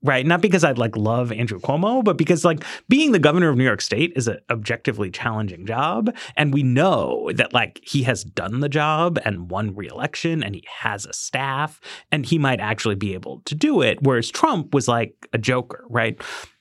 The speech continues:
But nobody in the Democratic field is promising anything like that. So it doesn't just seem, a-, and I don't wanna be too disparaging about this, right? Like, I host this podcast. I really enjoy,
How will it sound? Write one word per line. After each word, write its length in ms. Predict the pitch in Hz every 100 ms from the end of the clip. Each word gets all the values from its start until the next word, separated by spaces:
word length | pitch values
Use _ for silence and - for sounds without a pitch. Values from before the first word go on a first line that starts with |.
| -
But 120 | 254
nobody 600 | 240 320 403 453 392 -
in 240 | 175 196 202
the 80 |
Democratic 440 | 151 143 127 117 92
field 580 | - 151 117 92 85 - -
is 220 | 127 110 _ -
promising 1040 | - 117 165 151 - 113 95 95 101 104 - _ _ _ _ _ _ _
anything 720 | 139 143 117 131 107 95 90 _ _ _ _ _ _ _ -
like 380 | 113 247 190 113
that. 360 | 98 - - _
So 260 | - - 185
it 180 | 208 190
doesn't 500 | 285 320 349 247 - _ _
just 380 | - - 202 -
seem, 340 | - 208 190 170 - - -
a-, 160 | -
and 100 | 330
I 60 | 392
don't 140 | 415
wanna 160 | 440 403
be 240 | 320 233
too 280 | - - 214
disparaging 720 | 170 - - - 208 165 120
about 160 | 101 95
this, 160 | 104
right? 160 | 143 135
Like, 240 | 117 104 - -
I 120 | 127
host 400 | - - 139 -
this 120 | 131
podcast. 800 | - - 107 - 123 123 143 - - - - -
I 80 | 139
really 300 | 139 143 135
enjoy, 880 | 113 95 101 98 92 110 123 139 135